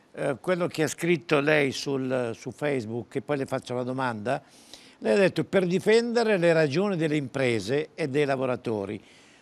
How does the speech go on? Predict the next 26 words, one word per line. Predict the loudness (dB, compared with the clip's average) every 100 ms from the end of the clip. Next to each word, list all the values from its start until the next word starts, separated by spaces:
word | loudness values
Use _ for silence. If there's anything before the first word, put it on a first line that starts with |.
| _ _ _ _ _ _
di | -2 0
tutta | 0 -4 -4
Italia", | 0 0 0 -2 -6
diciamo, | -6 -6 -6 -6
non | -6
soltanto | -8 -6 -6 -6 -8
del | -6
Veneto. | -4 -4 -6 -6
Lei | -4 -2
ha | -4
specificato | -8 -12 -8 -6 -6 -6
del | -8 -6
Veneto | -6 -6 -8 -8
perché | -8 -8 -8 -8 _ -20 -20 _ _
è, | -8
è | -6 -6 -8 -6 -6
attualmente | -6 -8 -6 -6 -6 -8 -8
è | -8
un | -8
assessore | -8 -8 -8 -6 -4 -4 -4
anche, | -6 -8
oltre | -10 -8
ad | -8
essere | -8 -10 -12 -14 -18 -20 -20 -20 _
imprenditrice, | -6 0 0 0 -2 0 -2 -2 -6
no? | -2 -4